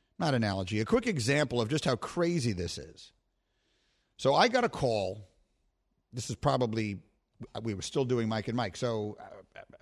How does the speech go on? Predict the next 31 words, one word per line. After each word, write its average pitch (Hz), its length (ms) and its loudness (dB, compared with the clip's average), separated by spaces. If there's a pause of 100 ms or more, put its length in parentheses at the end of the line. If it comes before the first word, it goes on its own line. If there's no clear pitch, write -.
(180)
five, 139 360 -4
six 147 220 -4
years 117 220 2
ago. 85 280 -10 (1300)
And 113 760 2 (300)
Northwestern 147 560 4
had 143 200 2
a 117 40 -2
player 156 340 2
on 135 100 0
the 120 60 -2
football 120 360 -2
team 110 240 -2
who 117 80 -2
was 117 180 0
in 123 100 2
the 123 60 2
Medill 131 380 0
School, 85 300 -10
the 98 100 -8
journalism 113 480 -2
school, 92 220 -12
which 92 180 -10
is 131 100 -2
my 160 160 -4
school. - 380 -8 (880)
And 120 320 2
that 156 100 4
happens 156 380 0
very 165 220 0
seldom 156 600 -2